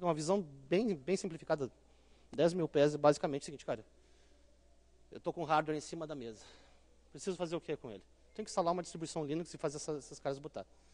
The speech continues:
Felizmente, outros, outros seres humanos altruístas trabalharam pra fazer esse hardware funcionar e eu não preciso fazer bootstrap do kernel. Tem um amigo nosso que fez isso aí, várias vezes, inclusive. Então, rubricou. <laughs> Pra fazer funcionar nos hardwares deles lá.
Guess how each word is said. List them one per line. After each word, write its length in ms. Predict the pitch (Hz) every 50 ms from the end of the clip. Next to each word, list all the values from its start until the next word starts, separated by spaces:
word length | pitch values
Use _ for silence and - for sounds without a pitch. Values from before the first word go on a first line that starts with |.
| - - - _ - _ _ - - _ _ - - _ _ - -
Felizmente, 640 | - 196 226 226 180 160 160 165 180 - - 190 - -
outros, 380 | - 160 175 - 190 160 - -
outros 300 | - 165 175 - - 190
seres 220 | - 185 170 156 143
humanos 480 | 151 151 147 151 156 156 160 143 127 135
altruístas 800 | 143 139 - 165 147 147 165 185 - - - 180 170 - - - - _ - - - - - - - -
trabalharam 460 | 143 143 131 139 143 139 147 156 160
pra 80 | - 151
fazer 220 | - 151 131 147
esse 120 | - -
hardware 300 | 143 139 139 139 139 143 -
funcionar 420 | - 143 - 139 131 135 147 151 - - -
e 40 | 139
eu 60 | 143
não 60 | 151
preciso 140 | 143 - -
fazer 160 | 170 156 147
bootstrap 460 | 156 151 165 - - - 160 147 -
do 80 | 156 156
kernel. 340 | - - 131 120 113 101 98 - - - - - - - - - - - - - - - - - - -
Tem 80 | - 127
um 40 | 120
amigo 140 | 131 127 135
nosso 180 | 120 120 -
que 60 | -
fez 180 | - 151 120 -
isso 80 | - 110
aí, 100 | 95 - - - - - - -
várias 260 | 107 127 147 156 135
vezes, 220 | 127 104 95 113
inclusive. 280 | 113 113 101 101 87 - - - - - - - - - - - - - - - - - - - - - - - - - -
Então, 320 | - - 110 104 104 107 107 -
rubricou. 360 | 120 113 113 - - - - -
<laughs> 920 | - - - - - - - - - - - - - - - - - -
Pra 80 | - 120
fazer 180 | - 120 123 123
funcionar 300 | - - - 113 110 113
nos 160 | 113 104 107
hardwares 380 | 107 117 117 107 98 95 95
deles 200 | - 98 90 87
lá. 80 | -